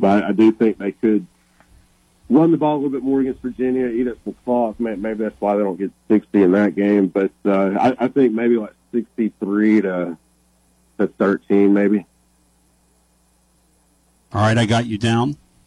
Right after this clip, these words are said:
Speaker 2: Forty point win. Missouri,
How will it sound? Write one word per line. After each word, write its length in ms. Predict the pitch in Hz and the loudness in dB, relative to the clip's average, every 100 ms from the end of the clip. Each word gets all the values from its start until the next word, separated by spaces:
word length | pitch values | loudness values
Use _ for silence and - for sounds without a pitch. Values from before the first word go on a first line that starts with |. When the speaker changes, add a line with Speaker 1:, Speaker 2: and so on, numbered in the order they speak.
| _ _ | _ _
Speaker 2:
Forty 360 | - 135 127 | -2 2 2
point 340 | 117 135 123 120 | 2 2 2 2
win. 380 | 120 123 143 147 _ _ _ _ _ _ _ _ _ _ _ - | 2 2 0 -4 _ _ _ _ _ _ _ _ _ _ _ 0
Missouri, 680 | 131 113 151 160 151 107 | 2 4 4 4 2 0